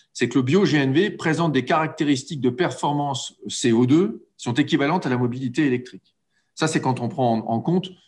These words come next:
une analyse du cycle de vie. Donc, on est convaincu qu'évidemment, le bio-G N V fait partie de la solution pour le futur, parce qu'une fois de plus, il faudra différentes solutions pour différents types d'usages.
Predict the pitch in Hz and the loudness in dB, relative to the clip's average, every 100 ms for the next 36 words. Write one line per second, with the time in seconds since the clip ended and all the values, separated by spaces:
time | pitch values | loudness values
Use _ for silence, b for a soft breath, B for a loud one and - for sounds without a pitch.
0 | B 123 120 113 160 143 113 - - 123 | B 0 2 2 2 -2 -4 -6 -4 -2
1 | 110 98 - _ _ _ _ _ _ _ | -2 -6 -12 _ _ _ _ _ _ _
2 | _ _ - 135 135 147 143 143 190 180 | _ _ -2 0 2 4 2 4 4 6
3 | 170 - 180 160 120 120 135 139 147 127 | 2 0 -4 -2 0 2 2 2 2 0
4 | 110 113 131 123 127 117 131 123 190 190 | -2 0 2 2 2 2 2 4 2 2
5 | 170 - 180 127 123 135 123 131 120 113 | 0 -2 -2 0 -2 -4 -6 -4 -6 -6
6 | 104 - 123 135 110 - 151 165 139 165 | -8 -8 -4 -4 -4 -2 -2 0 -2 -2
7 | 156 127 120 107 113 131 180 180 160 - | -6 -6 -6 -2 -4 -2 -2 0 -4 -2
8 | 131 120 - 127 107 98 98 110 98 98 | -4 -4 -4 -6 -6 -12 -8 -6 -6 -6
9 | 87 98 123 139 190 - | -10 -6 -2 -2 -2 -6